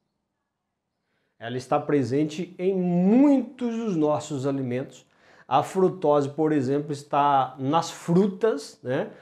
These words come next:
O açúcar de mesa, ele é metade frutose e metade glicose.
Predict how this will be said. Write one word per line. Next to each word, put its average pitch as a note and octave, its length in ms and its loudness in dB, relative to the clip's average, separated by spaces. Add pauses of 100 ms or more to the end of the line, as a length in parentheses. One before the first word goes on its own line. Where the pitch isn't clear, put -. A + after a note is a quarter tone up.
(280)
O A3 160 2
açúcar A3 540 0
de D#3+ 220 0
mesa, D#3+ 680 4
ele E3+ 400 4
é A#2 240 2
metade C3+ 480 -2
frutose B2+ 800 0
e E3 100 -4
metade B2+ 440 0
glicose. B2+ 760 0